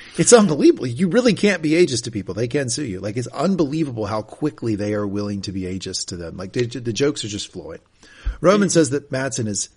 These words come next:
Speaker 1: saying not to freak out, not freak out, Frank comes in and says, "They've all been requested in Norway, bunch of E V Ps, division heads, et cetera. I want to make this point. They have been requested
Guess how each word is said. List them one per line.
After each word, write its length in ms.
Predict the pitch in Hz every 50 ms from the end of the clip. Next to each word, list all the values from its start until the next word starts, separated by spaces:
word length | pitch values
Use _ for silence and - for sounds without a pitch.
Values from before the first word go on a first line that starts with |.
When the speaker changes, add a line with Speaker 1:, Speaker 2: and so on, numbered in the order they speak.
| _ _ _ _ _ _ _ _
Speaker 1:
saying 380 | - - - 156 143 131 120 117
not 320 | 120 120 120 123 - -
to 100 | - 175
freak 260 | - - 180 175 180 135
out, 300 | 113 98 92 120 - _ _ _ _ _ _ _ _ _ _ - - _ _ _ _ _ _ -
not 140 | 113 120 117
freak 200 | - 165 165 165
out, 260 | 135 113 123 - _ _ _ _ _ _ _ -
Frank 180 | 139 147 170
comes 200 | - 160 147 131
in 120 | 147 135 135
and 80 | 123
says, 320 | - 135 123 117 101 - - - - 151 135
"They've 180 | 117 120 113
all 240 | 127 135 147 165 185
been 180 | 170 185 165 151
requested 540 | 147 139 - 131 113 107 - - 117 95
in 80 | 104 95
Norway, 360 | 92 101 90 87 85 80 82 92
bunch 320 | - 135 165 180 - -
of 100 | 139 117
E 100 | 120 113
V 160 | 101 110 101
Ps, 340 | 98 - - 104 87 82 -
division 420 | - 117 107 139 151 131 123 107
heads, 180 | 92 98 95 90
et 80 | 101 -
cetera. 280 | - 117 104 - - - _ _ _ _ _ -
I 80 | - 87
want 180 | 87 98 104
to 20 | 104
make 200 | 107 117 117 117
this 140 | - 120 -
point. 300 | - - 127 139 - - - - - - - - - - - _ _ _ -
They 400 | - 98 98 127 123 147 185 196
have 260 | 180 165 185 185 185 -
been 220 | 156 143 139 135
requested 880 | 131 127 120 - - - - 220 214 202 - - - - 92 80 - -